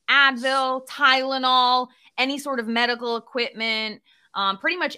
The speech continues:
any sort of over-the-counter medical intervention, because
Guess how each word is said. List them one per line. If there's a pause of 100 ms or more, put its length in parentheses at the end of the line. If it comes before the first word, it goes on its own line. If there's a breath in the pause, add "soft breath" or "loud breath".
any
sort
of
over-the-counter
medical
intervention,
because